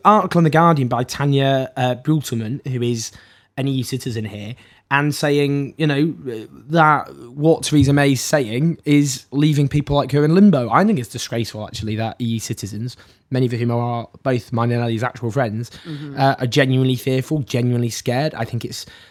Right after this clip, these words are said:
Speaker 1: there are many things which this government is currently doing which embarrasses and shames this country,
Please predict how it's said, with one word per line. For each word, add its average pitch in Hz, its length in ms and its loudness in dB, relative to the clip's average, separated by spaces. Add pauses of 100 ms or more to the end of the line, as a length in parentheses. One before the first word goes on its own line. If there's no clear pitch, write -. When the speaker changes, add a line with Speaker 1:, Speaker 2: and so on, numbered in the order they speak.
(180)
Speaker 1:
there 135 120 2
are 135 40 6
many 151 280 4
things 110 460 -6
which - 200 -8
this 113 140 -6
government 110 360 -6
is 117 120 -8
currently 104 240 -8
doing 104 260 -4
which 107 160 -8
embarrasses 110 640 -4
and 110 180 -4
shames 117 540 -4
this 120 140 -8
country, 143 500 -8